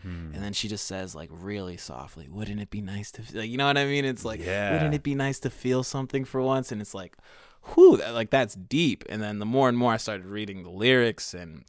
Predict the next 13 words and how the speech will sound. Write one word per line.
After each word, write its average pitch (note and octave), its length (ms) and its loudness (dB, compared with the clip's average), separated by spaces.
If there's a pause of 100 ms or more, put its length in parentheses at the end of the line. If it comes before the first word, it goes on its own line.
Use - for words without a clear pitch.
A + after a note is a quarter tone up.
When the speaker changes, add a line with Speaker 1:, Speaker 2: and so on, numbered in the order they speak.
Speaker 2:
going G2 260 -8
into B2 320 -4
it, G#2+ 100 -2
it's F#2+ 140 -10
like, F#2 220 -10 (420)
whoa, A#2+ 360 2
like, F2+ 180 -4
she's - 240 -4
talking G3+ 380 2
about F#2+ 200 -4
a D#2+ 80 -12
lot A2 380 -2
of G2 180 -16